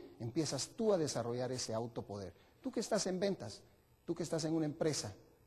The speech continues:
tú que trabajas día con día pensando que el autopoder no existe, porque es fácil ver el autopoder, ver el poder en el exterior, ¿verdad? Pero el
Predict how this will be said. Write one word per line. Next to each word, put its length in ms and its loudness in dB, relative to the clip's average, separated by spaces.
tú 120 4
que 840 4
trabajas 540 6
día 200 6
con 180 2
día 320 6
pensando 640 6
que 120 4
el 80 8
autopoder 720 6
no 120 4
existe, 500 -2
porque 180 -2
es 120 2
fácil 420 6
ver 180 6
el 120 6
autopoder, 600 4
ver 180 8
el 100 6
poder 440 4
en 120 2
el 80 4
exterior, 500 0
¿verdad? 280 -2
Pero 120 8
el 80 2